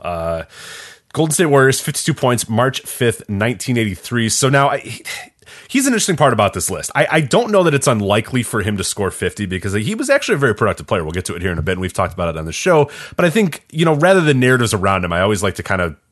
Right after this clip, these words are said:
we, we always like to kind of dispute them because he gets unfairly labeled as,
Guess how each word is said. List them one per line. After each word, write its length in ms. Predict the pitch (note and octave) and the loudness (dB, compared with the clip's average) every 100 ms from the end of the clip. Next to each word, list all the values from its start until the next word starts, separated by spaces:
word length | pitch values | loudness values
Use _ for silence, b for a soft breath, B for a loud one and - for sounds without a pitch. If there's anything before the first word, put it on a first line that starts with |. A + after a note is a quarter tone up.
| _ | _
we, 120 | A2+ D3+ | -4 2
we 180 | F#3 | 4
always 220 | G#3+ D3+ B2 | 6 4 2
like 80 | |
to 80 | - | -2
kind 100 | A#2+ | -2
of 80 | G2 | -2
dispute 320 | G#2 - B3+ | -2 -4 -2
them 100 | B2+ | -2
because 320 | A#2 A2+ A#2+ B B B | -2 -2 -2 B B B
he 100 | F3 | 0
gets 200 | E3 E3 | 2 2
unfairly 420 | C#3 C#3 B2+ B2 | 2 2 4 2
labeled 400 | A2+ A2 G#2+ G#2 | 4 2 2 2
as, 340 | G2 F#2+ F#2 | 2 2 -2